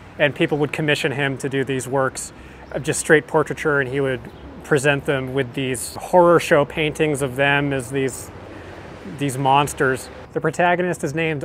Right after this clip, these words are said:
Austin. Uh, he has one friend who owns a, an art gallery who's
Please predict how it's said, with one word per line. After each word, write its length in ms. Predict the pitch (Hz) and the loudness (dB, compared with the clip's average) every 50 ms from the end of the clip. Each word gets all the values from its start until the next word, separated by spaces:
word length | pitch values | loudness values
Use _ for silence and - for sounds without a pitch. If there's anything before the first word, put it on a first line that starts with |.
| - - | -4 0
Austin. 640 | 147 139 151 156 - - - 156 143 131 131 127 - - - - - - - - - - - | 2 2 2 2 0 0 -2 -2 -2 -2 -4 -8 -12 -18 -20 -20 -20 -20 -20 -20 -14 -6 -2
Uh, 540 | 151 147 147 143 143 143 139 139 147 - - | 0 2 2 2 2 2 2 2 0 -4 -8
he 200 | 170 - 160 135 | -8 -8 -6 -4
has 640 | 113 147 147 143 143 143 139 131 - - - - - - - - - - - - - - | 0 2 4 4 4 4 2 -2 -8 -14 -16 -20 -20 -20 -20 -20 -20 -20 -20 -20 -20 -8
one 240 | - 147 170 180 185 | 0 2 2 2 2
friend 440 | 165 - 180 160 160 160 156 156 156 196 - | 2 4 4 6 6 4 2 0 -4 -8 -6
who 180 | - 165 156 156 151 | -4 -2 -2 -2 -2
owns 440 | 151 151 160 160 156 156 147 139 - - | -2 -2 0 0 0 -2 -4 -6 -10 -10
a, 40 | - | -6
an 340 | 156 147 147 151 - 143 143 | -4 -4 -2 -4 -4 -6 -6
art 180 | 147 147 156 | -4 -4 -2
gallery 560 | 147 165 156 147 147 147 147 147 143 147 143 143 - - - - - - - - - - - - - - - | 0 0 2 2 2 2 2 2 2 0 -2 -6 -14 -20 -20 -20 -20 -20 -20 -20 -20 -20 -20 -20 -20 -16 -10
who's 240 | - 147 143 131 - | -6 -6 -6 -6 -8